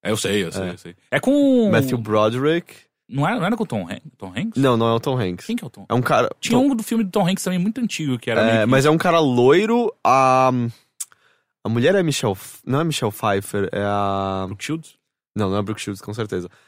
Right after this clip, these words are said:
Speaker 2: Aí o Matthew
Speaker 1: Brooke
Speaker 2: Broderick
Speaker 1: Shields só fez, só fez a Lagoa, né? Lagoa Azul.
Speaker 2: Ela fez Sandy Susan também.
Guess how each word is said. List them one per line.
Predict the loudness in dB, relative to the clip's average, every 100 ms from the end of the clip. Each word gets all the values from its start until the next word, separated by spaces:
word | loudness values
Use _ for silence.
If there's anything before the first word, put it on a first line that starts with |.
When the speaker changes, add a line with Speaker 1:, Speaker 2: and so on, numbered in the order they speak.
| _
Speaker 2:
Aí | 0 2
o |
Matthew | 2 0
Speaker 1:
Brooke | 0 2 4
Speaker 2:
Broderick | 6
Speaker 1:
Shields | 4
só | 2
fez, | 2 2 2
só | 0
fez | 2
a | 2
Lagoa, | 0 0 -2 -2
né? | -4 -10 -8
Lagoa | -6 -6
Azul. | -4 0
Speaker 2:
Ela | 2 2
fez | 0 -2 0
Sandy | -2 -2 -4
Susan | -2 -2 -2
também. | -4 -6 -6